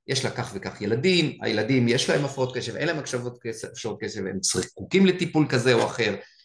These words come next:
הם יותר חולים, הם פחות חולים, אה, הבעל שלי יותר משתף, פחות משתף, משתתף. אלו נסיבות חיים. עכשיו, בתוך הנסיבות האלו, שעל חלקם אין לנו השפעה,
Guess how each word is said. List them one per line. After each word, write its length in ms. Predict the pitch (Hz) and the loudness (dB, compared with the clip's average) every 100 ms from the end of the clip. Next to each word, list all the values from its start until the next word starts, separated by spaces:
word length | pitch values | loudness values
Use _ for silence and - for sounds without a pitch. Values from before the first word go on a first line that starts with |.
| - | -4
הם 100 | 101 | 0
יותר 240 | 95 190 | 2 2
חולים, 300 | 185 170 113 | 4 4 2
הם 60 | 101 | 0
פחות 280 | 113 151 175 | -2 -2 0
חולים, 360 | 190 160 127 127 - _ 107 | 2 4 2 -2 -14 _ -2
אה, 140 | 101 | -2
הבעל 220 | 92 135 | 2 0
שלי 200 | 127 127 | 2 0
יותר 260 | 110 110 196 | -2 -2 0
משתף, 380 | 190 165 131 117 | 0 -2 -6 -8
פחות 260 | - 190 202 | -6 -4 -2
משתף, 400 | 190 - 151 135 - _ _ _ _ _ _ _ _ _ 117 | -2 -2 -4 -4 -6 _ _ _ _ _ _ _ _ _ -4
משתתף. 580 | - 131 135 123 - - _ _ - - _ _ _ _ _ _ - | -2 2 2 2 -2 -14 _ _ -18 -18 _ _ _ _ _ _ 2
אלו 200 | 247 285 | 6 6
נסיבות 340 | 254 196 180 | 6 4 4
חיים. 200 | - 123 - - _ _ _ _ _ _ _ _ | 2 0 -2 -10 _ _ _ _ _ _ _ _
עכשיו, 380 | 123 - 117 - - - _ _ _ _ _ 113 | -2 2 4 2 -2 -14 _ _ _ _ _ -4
בתוך 460 | 127 147 285 - | -2 4 6 6
הנסיבות 460 | 392 - 208 196 147 | 6 4 4 4 6
האלו, 220 | 117 127 | 4 6
שעל 160 | 143 131 | 4 4
חלקם 320 | 175 175 339 | 4 4 4
אין 140 | 233 302 | 6 4
לנו 200 | 277 170 | 6 4
השפעה, 480 | - 131 117 120 | 4 4 6 4